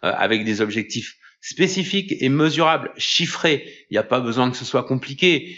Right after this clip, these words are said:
Et d'ailleurs, pour te simplifier ça, en, en description, je te remets un lien de téléchargement direct d'un outil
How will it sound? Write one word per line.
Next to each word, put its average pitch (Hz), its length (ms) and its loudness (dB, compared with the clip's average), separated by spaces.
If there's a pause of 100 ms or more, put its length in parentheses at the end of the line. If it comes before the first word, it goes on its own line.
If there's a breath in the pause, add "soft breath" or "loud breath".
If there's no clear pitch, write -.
(140)
Et 101 80 2
d'ailleurs, 123 400 2
pour - 180 -8
te 117 100 -6
simplifier 123 520 -2
ça, 147 220 2
en, 117 260 0
en 110 80 -2
description, 113 560 0
je - 80 -8
te - 80 0
remets 104 240 2
un 120 60 2
lien 120 160 2
de 120 40 -4
téléchargement 110 600 0
direct 120 340 -2
d'un 101 160 2
outil 104 400 -2